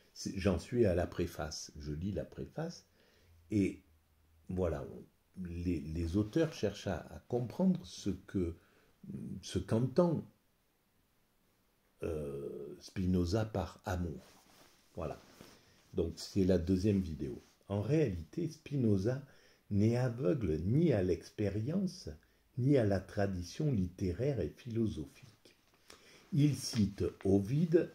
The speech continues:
et Terence à plusieurs reprises et prend appui notamment sur la pensée de Descartes et celle de Léon l'Hébreu.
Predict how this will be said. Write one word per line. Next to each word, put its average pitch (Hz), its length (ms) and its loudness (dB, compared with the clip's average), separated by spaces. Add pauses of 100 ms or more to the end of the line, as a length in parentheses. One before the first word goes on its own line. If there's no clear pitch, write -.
et 90 140 0
Terence 90 760 -2 (420)
à - 80 -14
plusieurs 117 420 4
reprises 90 580 0 (500)
et 110 120 4
prend 147 280 0
appui 151 460 2
notamment 131 680 4
sur 92 280 0
la 80 100 0
pensée 107 520 0
de 87 160 -2
Descartes 117 680 0 (840)
et 123 120 6
celle 117 560 4
de 95 100 6
Léon 120 420 6
l'Hébreu. 92 460 6